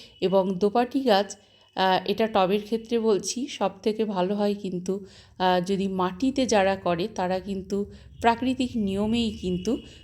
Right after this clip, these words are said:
আহ, অনেকটাই ঝোপালো পায় এবং সেক্ষেত্রে প্রচুর পরিমাণে কিন্তু ফুল আসে। আর যে কোনো কালার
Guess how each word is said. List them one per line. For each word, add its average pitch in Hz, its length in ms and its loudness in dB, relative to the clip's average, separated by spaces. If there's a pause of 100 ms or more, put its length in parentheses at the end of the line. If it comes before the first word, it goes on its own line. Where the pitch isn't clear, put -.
(120)
আহ, 175 320 2
অনেকটাই 285 420 2
ঝোপালো 175 580 -2
পায় 165 260 -4
এবং 180 220 -2
সেক্ষেত্রে 190 520 -6
প্রচুর 185 460 -4
পরিমাণে 185 420 -2
কিন্তু 214 360 -2 (460)
ফুল 220 260 2
আসে। 165 340 0 (440)
আর 208 140 2 (200)
যে 262 140 4
কোনো 285 300 4 (180)
কালার 214 400 4